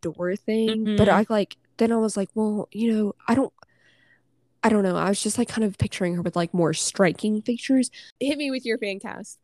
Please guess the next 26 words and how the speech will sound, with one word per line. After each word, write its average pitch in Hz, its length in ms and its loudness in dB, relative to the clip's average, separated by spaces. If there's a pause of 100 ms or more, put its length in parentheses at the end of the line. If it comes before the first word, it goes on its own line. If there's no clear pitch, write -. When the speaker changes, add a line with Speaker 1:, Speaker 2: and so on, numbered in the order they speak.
(360)
Speaker 2:
All 233 160 4
right, 175 300 4
so 185 460 6
around 196 340 6
this 311 220 4
time, 208 320 6
I 190 40 8
was 180 160 6
watching 175 400 4
a 160 60 4
lot 165 180 8
of 165 140 2
Virgin 160 340 6
River, 170 420 4 (200)
so 160 460 4
Speaker 1:
Mm-hmm. 180 220 -6
Speaker 2:
it 160 120 0
really 180 260 2
played 175 360 -4
into 180 200 -4
my 160 160 -6
fan 165 260 -8
cast. 247 520 -2 (480)
So 196 640 0 (680)
Alexander 214 680 -2
Breckenridge, 226 800 -4